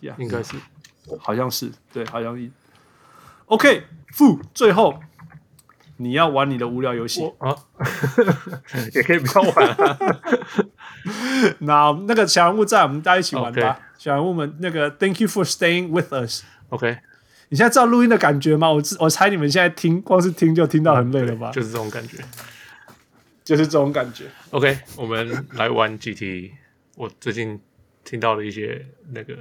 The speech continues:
Speaker 2: 冷知识。呃，
Speaker 1: Here we go.
Speaker 2: OK。
Speaker 1: 大家一起回答。
Speaker 2: OK。二零一一年的时候，亚特兰大老鹰打败了这个球队。OK。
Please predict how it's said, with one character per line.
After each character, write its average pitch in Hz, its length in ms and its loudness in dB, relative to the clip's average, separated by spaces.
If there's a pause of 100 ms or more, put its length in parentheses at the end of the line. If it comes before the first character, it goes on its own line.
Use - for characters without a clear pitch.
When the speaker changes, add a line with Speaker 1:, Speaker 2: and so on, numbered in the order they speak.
(800)
Speaker 2:
冷 117 340 -8
知 104 180 -10
识。 107 240 -12 (500)
呃， 127 800 2 (360)
Speaker 1:
Here 160 80 2
we 175 80 6
go. 175 80 4
Speaker 2:
OK。 160 160 2 (420)
Speaker 1:
大 180 120 2
家 185 100 4
一 196 60 4
起 185 100 -2
回 156 160 0
答。 135 240 6
Speaker 2:
OK。 147 100 -8 (300)
二 208 180 4
零 135 240 0
一 151 300 -6
一 - 20 -4
年 127 160 0
的 113 80 -2
时 107 160 -6
候， 110 320 0 (920)
亚 113 240 -2
特 165 120 -2
兰 120 220 0
大 131 320 -2 (140)
老 101 320 -12
鹰 120 360 -8 (520)
打 113 120 2
败 160 140 2
了 135 80 0
这 156 80 -4
个 131 80 2
球 110 220 -6
队。 - 300 -2 (800)
OK。 113 300 -4